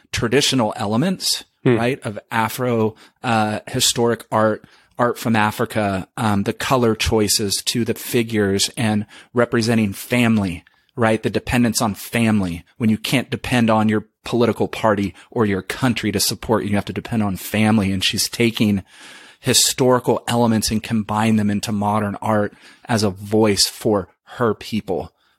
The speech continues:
Speaker 1: And for people outside of that to go, "Oh, wow. Wow, I didn't realize this is what we were doing or this is what I was doing." That's the beauty of art.
Speaker 2: Yeah. Yeah. And what a powerful place to be,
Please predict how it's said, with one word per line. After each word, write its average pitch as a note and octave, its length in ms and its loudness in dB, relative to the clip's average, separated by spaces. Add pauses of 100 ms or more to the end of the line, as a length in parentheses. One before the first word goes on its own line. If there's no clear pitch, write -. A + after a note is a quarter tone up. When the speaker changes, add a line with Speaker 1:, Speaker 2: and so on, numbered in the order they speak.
Speaker 1:
And A#2 160 -2
for A#2 160 0
people G#2+ 360 -4
outside A2 560 0
of G#2 60 -2
that G2+ 240 -2
to A#2 100 -4
go, G2+ 360 -2
"Oh, B2+ 100 -2
wow. G2 540 -2 (600)
Wow, G2+ 240 2
I G2 80 2
didn't F#2+ 240 -2
realize G2+ 520 0
this G2 200 0
is G#2 140 -6
what G2+ 160 -2
we G2 120 -2
were F#2+ 100 0
doing F#2+ 220 0
or F#2+ 80 -2
this F#2 160 -4
is - 80 -2
what G2 120 -6
I F#2 80 -4
was F#2 100 -8
doing." F#2+ 220 -4
That's G#2+ 180 -2
the A#2+ 60 -4
beauty A2 300 0
of F2 100 -4
art. F2 260 -6 (340)
Speaker 2:
Yeah. G#2+ 280 2 (760)
Yeah. A2 320 0 (720)
And A#2 160 2
what A#2+ 120 2
a A2+ 40 -2
powerful B2 400 0
place A2+ 300 0
to A#2 100 -2
be, A2+ 400 2